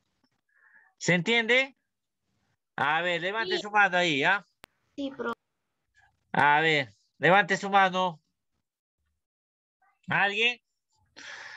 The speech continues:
Speaker 1: ¿Alguien, alguien? Las formas verbales que no tengan la doble L, dice, ¿no? Y en su infinitivo se escriben con,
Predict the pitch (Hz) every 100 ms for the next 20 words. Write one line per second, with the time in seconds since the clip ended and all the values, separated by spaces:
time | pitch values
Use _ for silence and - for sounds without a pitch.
0 | - _ _ 147 180 202 196 208 240 214
1 | _ _ _ - - - _ _ _ 123
2 | 143 - 240 269 277 240 247 240 240 220
3 | 233 - 165 151 175 - 226 220 202 165
4 | 117 120 160 156 151 202 196 143 110 98
5 | 87 - 131 185 - 143 123 104 127 -
6 | 151 180 240 233 233 175 156 - 196 180
7 | 139 120